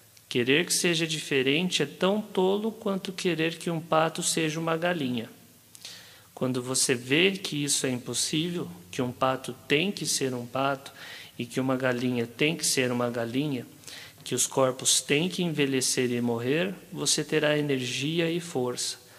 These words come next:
Não importa quanto você queira que o corpo se mantenha e dure por muito tempo,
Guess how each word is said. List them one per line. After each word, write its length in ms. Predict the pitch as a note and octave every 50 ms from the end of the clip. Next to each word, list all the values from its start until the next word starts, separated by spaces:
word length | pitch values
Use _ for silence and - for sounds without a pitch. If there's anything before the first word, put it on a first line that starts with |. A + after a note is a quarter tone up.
| - - - - - - - - -
Não 240 | B2+ C3 C3 C#3+ E3
importa 640 | F#3+ G#3 G3 - - E3+ E3+ F3 F3+ F3 F3 D3+
quanto 480 | C3+ - - - D3+ D#3 E3+ E3 - F#3
você 340 | F3 E3+ F3 E3+ - - F#3
queira 460 | F3 - - - C#3 C#3+ D3+ D3 C#3+
que 160 | C#3 - C#3
o 20 | C3
corpo 440 | - - C#3+ C3+ C3 C3 - -
se 120 | B2 - C#3 C3
mantenha 720 | C3 B2+ A#2+ A#2+ A#2+ - C3 C3 C#3+ D#3+ D#3+ C#3+ B2 -
e 100 | - C#3+
dure 320 | C3 C3 C3+ C3+ C3+ C3 C3+
por 220 | C3+ - C3 B2+
muito 300 | B2+ C3 B2 A#2+ - -
tempo, 500 | - - D3+ D#3 E3+ F#3 F3 - D3 B2+